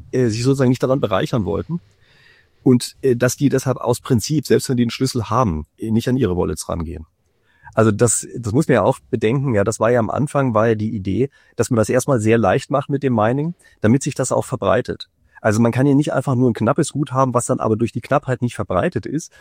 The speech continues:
sondern die haben das ja extra so gebaut, dass es am Anfang eine sehr weite Verbreitung findet.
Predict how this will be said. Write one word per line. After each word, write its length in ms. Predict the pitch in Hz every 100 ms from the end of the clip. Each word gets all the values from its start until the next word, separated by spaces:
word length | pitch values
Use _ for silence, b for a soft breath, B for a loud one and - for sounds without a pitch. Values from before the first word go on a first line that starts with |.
| b
sondern 220 | - 123 123
die 80 |
haben 100 | 120
das 140 | 151 -
ja 80 | 123
extra 300 | 143 - 131
so 160 | 127
gebaut, 360 | 131 110 107 139
dass 120 | 120
es 80 | 120
am 120 | 117
Anfang 420 | - 180 185 156
eine 120 | 135
sehr 240 | 104 127 143
weite 300 | 104 160 -
Verbreitung 560 | 135 - 110 156 113
findet. 400 | 90 87 87 87